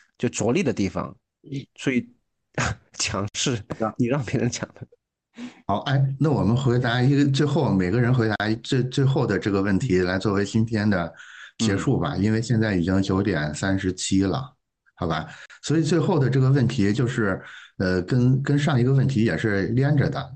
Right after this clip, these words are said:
Speaker 3: 那个问题就是，假如说，怎么说？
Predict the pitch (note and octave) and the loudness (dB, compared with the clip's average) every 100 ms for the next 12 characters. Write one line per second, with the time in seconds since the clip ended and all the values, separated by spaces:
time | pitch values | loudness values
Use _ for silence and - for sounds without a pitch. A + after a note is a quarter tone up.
0 | - D3 C#3 C3+ A2+ G#2+ A2+ C3+ A2 - | -4 0 2 2 2 0 0 0 0 -2
1 | F#2+ - - - - _ - - D2+ E2+ | -4 -4 -14 -20 -20 _ -6 -4 -2 0
2 | G2 C3 D3 D3 C#3 C#3 C3+ C3+ C3+ - | 2 2 0 0 2 4 4 2 -2 -10
3 | _ - F2 E2 - A2 | _ -8 -4 -2 -2 -2